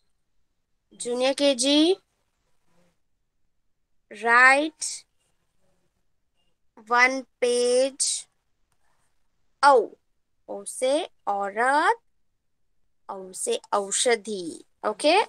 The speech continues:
और जो जो poem आज लिए class में, वर्षा और नाव हमारी, वो दो poem orally। Next, homework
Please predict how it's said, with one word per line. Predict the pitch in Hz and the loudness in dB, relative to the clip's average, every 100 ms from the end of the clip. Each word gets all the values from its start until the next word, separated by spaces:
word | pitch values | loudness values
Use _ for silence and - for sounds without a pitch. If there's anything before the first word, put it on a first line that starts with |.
| - | 0
और | 214 214 240 | 4 6 6
जो | 247 247 233 | 6 2 2
जो | 247 | 2
poem | 240 254 254 254 | 0 0 0 0
आज | 240 233 | 0 -2
लिए | 247 247 247 | -4 -2 -2
class | 254 247 233 254 | 0 0 0 -4
में, | 254 285 | -6 2
वर्षा | 247 214 - 247 262 370 - - - - | 4 4 2 4 4 4 -2 -20 -14 -2
और | 226 220 | 0 0
नाव | 226 214 233 | 2 2 2
हमारी, | 240 233 220 277 349 | -2 -2 -4 -4 -6
वो | 233 262 359 _ _ | -6 -4 -4 _ _
दो | - 226 - | -8 -8 -4
poem | 233 254 381 - - | -4 -4 -4 -6 0
orally। | 302 285 233 170 - _ _ _ _ _ _ _ _ _ | 4 4 2 -2 -14 _ _ _ _ _ _ _ _ _
Next, | 240 269 294 - - | -4 -4 -2 -6 -6
homework | 262 240 254 | -6 -4 -4